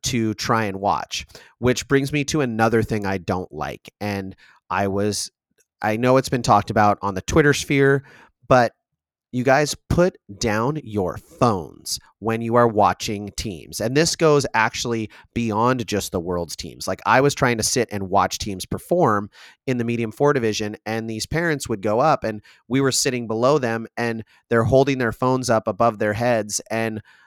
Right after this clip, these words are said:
I, I couldn't see above the waist of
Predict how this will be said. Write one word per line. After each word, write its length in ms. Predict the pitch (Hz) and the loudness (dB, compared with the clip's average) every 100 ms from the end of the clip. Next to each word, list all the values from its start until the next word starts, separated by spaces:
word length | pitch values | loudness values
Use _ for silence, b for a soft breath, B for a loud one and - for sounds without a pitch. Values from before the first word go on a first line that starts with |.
| b _ - | b _ -6
I, 100 | 98 - - | -6 -6 -2
I 120 | 110 | -2
couldn't 360 | - 170 151 - | 0 -2 0 0
see 520 | - 160 156 131 123 - | -2 -2 -2 -2 -4 -2
above 420 | 113 92 123 127 | -2 4 4 4
the 120 | 117 | 0
waist 440 | 104 123 117 - | 2 2 0 -2
of 100 | 113 | -6